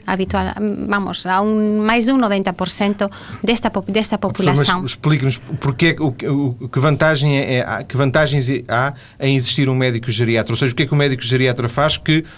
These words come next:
Speaker 2: um clínico, um, que um médico de medicina interna ou um médico de família não faça? Há vantagens?
Speaker 1: Exactamente, sim. Há vantagens, primeiro, a esperanza de vida é maior, a populación idosa é cada vez maior, como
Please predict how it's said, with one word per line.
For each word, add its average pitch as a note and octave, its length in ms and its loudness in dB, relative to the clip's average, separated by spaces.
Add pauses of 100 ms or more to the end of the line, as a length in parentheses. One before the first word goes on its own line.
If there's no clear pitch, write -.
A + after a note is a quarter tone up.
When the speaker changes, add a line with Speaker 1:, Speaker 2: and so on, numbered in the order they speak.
(140)
Speaker 2:
um C3 160 -2
clínico, C3+ 480 2
um, D3 80 0
que C#3 240 0
um B2+ 400 0
médico B2+ 400 0
de B2+ 80 0
medicina B2+ 240 0
interna C3 480 2
ou A#2+ 160 2
um A#2+ 80 0
médico A#2+ 320 0
de - 100 -12
família B2+ 380 2
não A#2+ 140 2
faça? G2+ 340 -2 (480)
Há C3 160 0
vantagens? D3 560 2
Speaker 1:
Exactamente, - 240 -8
sim. - 220 -4 (100)
Há A3 80 0
vantagens, C4+ 480 0
primeiro, G3+ 480 -2 (300)
a A3 80 2
esperanza B3 500 0
de A#3+ 60 0
vida A#3+ 300 0
é G#3+ 80 2
maior, F3 400 -2
a G3+ 80 -2
populación G#3 560 0
idosa A3+ 400 0
é G3+ 80 0
cada F3+ 240 -2
vez F#3 160 -4
maior, A3+ 320 0
como F#3+ 160 0